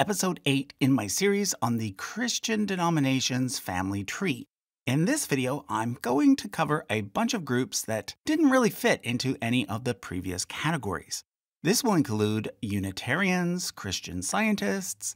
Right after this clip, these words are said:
Messianic Jews, and many more.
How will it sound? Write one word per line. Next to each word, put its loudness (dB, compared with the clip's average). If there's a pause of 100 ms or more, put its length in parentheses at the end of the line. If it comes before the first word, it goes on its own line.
(140)
Messianic -2
Jews, 2
and 2
many -4
more. 4